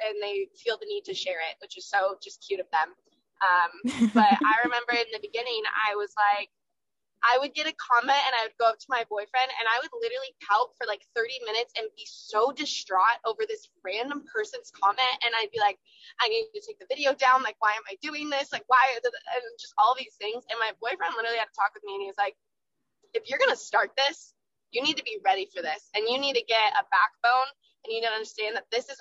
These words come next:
Speaker 1: always gonna happen and it doesn't really, like, mean anything to you. It shouldn't mean anything to you." And so I was like, "Okay, you're right." 'Cause everyone, especially with food, "Oh, you should be eating this. You shouldn't be eating
Speaker 2: Mm-hmm.
Speaker 1: this. Oh, these ingredients, do this. Oh, you shouldn't work out this way." You know, and I'm like,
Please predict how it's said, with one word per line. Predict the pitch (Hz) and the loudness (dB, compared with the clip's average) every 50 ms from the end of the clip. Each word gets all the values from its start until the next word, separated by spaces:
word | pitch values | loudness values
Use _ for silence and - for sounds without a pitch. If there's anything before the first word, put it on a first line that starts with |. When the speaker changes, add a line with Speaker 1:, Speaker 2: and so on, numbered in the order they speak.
| _ - | _ 4
Speaker 1:
always | 233 233 233 226 226 240 233 - | 6 6 6 6 4 0 0 -6
gonna | - 214 208 220 - | -6 -6 -6 -6 0
happen | - 202 202 - - 220 240 254 - - | 0 0 0 2 0 -4 -4 -4 -4 -6
and | - 208 - | -6 -6 -8
it | - _ _ | -12 _ _
doesn't | - 226 233 214 247 240 220 214 | 0 0 0 2 0 -2 0 0
really, | 214 214 214 220 208 214 202 _ | 0 0 0 0 0 -2 -2 _
like, | 220 190 185 - | -2 -2 -2 -2
mean | 202 196 196 240 311 302 | -8 -6 -4 -2 -2 -2
anything | 233 208 - - - - 466 - | -2 -4 -6 -10 -14 -16 -16 -16
to | - - 349 | -18 -10 -8
you. | 160 | -8
It | - - | -8 -6
shouldn't | - - - 453 453 440 | -6 -6 -4 -4 -4 -2
mean | 440 415 - 190 | -2 -4 -2 -2
anything | 196 190 190 - 466 508 381 - | -4 -6 -8 -8 -12 -12 -12 -12
to | - | -6
you." | 349 165 - 151 - | -4 -2 0 0 0
And | 190 202 196 | -2 -4 -4
so | - 214 | 0 0
I | 214 | 0
was | 214 214 - 214 | 0 2 2 2
like, | 208 202 - _ _ _ _ _ _ _ _ _ _ _ _ - | 2 2 -2 _ _ _ _ _ _ _ _ _ _ _ _ 0
"Okay, | 254 - 262 - 247 | 2 4 4 2 4
you're | - - 233 | 4 4 4
right." | 226 233 233 571 539 - - | 6 4 4 4 2 -4 -6
'Cause | 494 - - - 285 | -8 -2 2 2 2
everyone, | 285 302 330 320 311 294 285 277 277 285 | 2 2 0 2 4 4 4 4 0 -6
especially | - - _ 277 285 294 - - 277 269 | -14 -8 _ -4 -4 -4 -4 -6 -2 -2
with | 254 254 - _ _ | -2 -2 -4 _ _
food, | 233 214 208 202 - | -2 -2 -2 0 2
"Oh, | - 240 247 254 | 4 4 4 2
you | 247 | -2
should | 240 - - | -8 -12 -12
be | - - - | -14 -14 -12
eating | 208 220 214 440 208 | -10 -8 -8 -6 -6
this. | 202 185 185 202 - | -6 -8 -10 -10 -10
You | 214 | -8
shouldn't | 208 208 247 226 233 240 | -4 -2 -2 -2 -2 -2
be | 226 | -4
eating | 214 202 208 220 262 302 | -4 -2 2 4 6 6
Speaker 2:
Mm-hmm. | 285 269 240 233 220 | 8 6 6 6 4
Speaker 1:
this. | 226 240 | 4 2
Oh, | |
these | 240 269 277 285 | 2 -2 -8 -6
ingredients, | 269 262 240 220 214 214 214 202 208 208 - | -6 -6 -4 -4 -4 -4 -4 -6 -8 -10 -4
do | - 247 247 247 233 | -2 0 0 0 0
this. | 214 208 202 - - | -2 -4 -6 -4 0
Oh, | 240 254 277 | 2 2 2
you | 294 294 | 2 0
shouldn't | 285 - 330 339 339 | -4 -2 0 0 2
work | 269 254 254 - 240 | 2 2 0 2 2
out | 208 202 - | 0 0 0
this | 196 202 - | -6 -12 -6
way." | - 214 208 208 233 | -4 -4 -2 -2 -4
You | 254 | -4
know, | 277 285 277 | -6 -4 -2
and | 269 254 254 | -2 0 0
I'm | 247 247 | 0 0
like, | 254 247 233 | 0 -2 -4